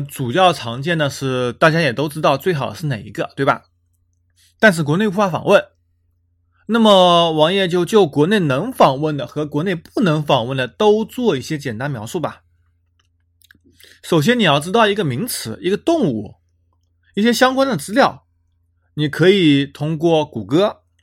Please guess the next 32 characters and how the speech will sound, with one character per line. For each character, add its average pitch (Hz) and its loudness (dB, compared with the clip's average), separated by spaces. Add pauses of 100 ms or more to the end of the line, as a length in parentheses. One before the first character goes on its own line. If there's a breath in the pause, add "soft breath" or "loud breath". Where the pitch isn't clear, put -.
(180)
或 175 -2
者 147 -2
通 160 0
过 196 2
维 139 -2
基 175 -4
百 143 0
科 - -4 (800 loud breath)
进 - -6
行 165 -2
最 269 2
简 117 -8
单 123 -2
的 127 -4
搜 127 -6
索。 - -12 (1300 soft breath)
维 175 4
基 233 -2
百 202 8
科 190 0
上 233 0
的 226 2
解 151 0
释 - -6
是 147 -10
非 233 2
常 139 0
非 151 -2
常 143 -2
全 104 -10
面 143 0
的， 110 -18